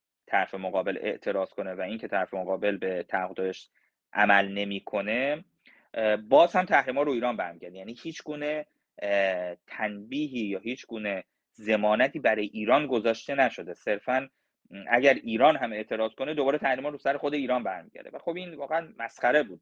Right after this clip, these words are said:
این مضحک بود این قضیه. اما از این نکته که بگذریم، اه، اروپایی‌ها و آمریکایی‌ها،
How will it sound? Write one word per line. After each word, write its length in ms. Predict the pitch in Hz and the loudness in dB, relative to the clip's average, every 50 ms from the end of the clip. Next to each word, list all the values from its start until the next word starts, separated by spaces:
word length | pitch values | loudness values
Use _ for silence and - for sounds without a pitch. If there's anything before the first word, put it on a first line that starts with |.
| _ | _
این 220 | - 107 107 101 98 101 | -20 -20 -20 -18 -14 -12
مضحک 420 | 101 98 - - 143 139 - - | -12 -12 -8 -4 -4 -4 -4 -6
بود 160 | _ - - | _ -20 -20
این 80 | - _ - | -20 _ -16
قضیه. 240 | - - _ _ - - | -16 -16 _ _ -4 0
اما 360 | - 190 202 208 208 202 196 _ _ _ _ _ _ _ _ - | 0 4 6 6 6 6 4 _ _ _ _ _ _ _ _ -4
از 180 | 151 160 170 | -4 -2 -4
این 160 | 196 202 196 | -6 -10 -10
نکته 220 | 185 180 - - 185 | -10 -12 -12 -14 -14
که 100 | - 185 | -14 -10
بگذریم، 920 | 170 - 151 143 135 139 135 135 131 139 165 170 156 139 127 127 123 - _ _ _ _ _ _ _ _ - | -6 -4 -4 -4 -4 -4 -6 -4 -4 -6 -8 -10 -12 -12 -14 -16 -16 -20 _ _ _ _ _ _ _ _ -8
اه، 480 | - 139 131 131 131 131 131 127 123 123 123 - _ _ _ _ _ _ _ _ _ _ _ _ _ _ _ _ _ - - _ - | -6 -2 -2 0 0 0 -2 -2 -4 -6 -10 -18 _ _ _ _ _ _ _ _ _ _ _ _ _ _ _ _ _ -20 -20 _ -2
اروپایی‌ها 600 | - 165 175 190 180 - 185 165 165 160 156 151 | 2 2 4 4 4 4 2 2 2 2 0 2
و 60 | 156 | 2
آمریکایی‌ها، 800 | 151 151 147 147 143 - - 143 143 143 143 139 139 135 - | 2 0 0 -4 -8 -8 -6 -6 -2 0 0 2 2 0 -2